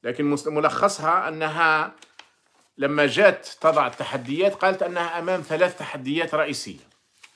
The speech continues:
ما هو التحدي الأول؟ التحدي الأول تمثله الصين، وهو الأكبر والأكثر خطورة، حيث تمتلك النية وبشكل متزايد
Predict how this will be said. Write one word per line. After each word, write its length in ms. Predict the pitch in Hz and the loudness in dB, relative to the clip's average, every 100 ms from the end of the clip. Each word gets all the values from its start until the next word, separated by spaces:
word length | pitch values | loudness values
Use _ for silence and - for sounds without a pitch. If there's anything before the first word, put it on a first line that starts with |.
| _ _ | _ _
ما 120 | 139 190 | 2 4
هو 200 | 196 202 | 6 4
التحدي 440 | 190 156 170 147 | 2 -2 -4 -4
الأول؟ 480 | 143 151 139 160 190 _ _ _ _ | -2 0 0 -2 -4 _ _ _ _
التحدي 400 | - 123 170 175 | -8 -4 0 0
الأول 480 | 175 175 175 196 196 | 0 0 2 2 0
تمثله 480 | 156 156 160 151 | -6 -6 -4 -4
الصين، 500 | 147 - - 170 101 - _ _ _ _ _ _ | -4 -4 -2 -2 -4 -10 _ _ _ _ _ _
وهو 300 | 127 143 151 | -2 2 2
الأكبر 600 | 139 185 185 151 190 - - | 2 0 -2 0 0 0 -4
والأكثر 500 | 135 139 - - 156 | -4 -4 -4 -4 -4
خطورة، 580 | - 151 156 107 - - | -6 -6 -4 -4 -8 -12
حيث 260 | - 123 | -8 -8
تمتلك 600 | 123 151 151 151 147 - _ _ _ | -6 -6 -2 -2 -4 -8 _ _ _
النية 640 | 170 190 190 190 139 151 - | -2 2 2 2 0 -4 -8
وبشكل 500 | - 120 127 185 - | -10 -8 -4 -4 -2
متزايد 720 | 147 185 170 143 151 131 131 | -4 -2 -2 0 0 0 -2